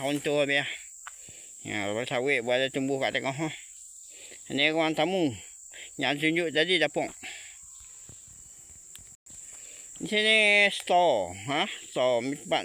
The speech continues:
ah, mesin getah. Orang tua dulu dia kebun getah,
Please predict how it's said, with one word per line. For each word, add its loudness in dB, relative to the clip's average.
ah, 0
mesin -2
getah. -2
Orang 0
tua 2
dulu 4
dia 8
kebun 2
getah, 4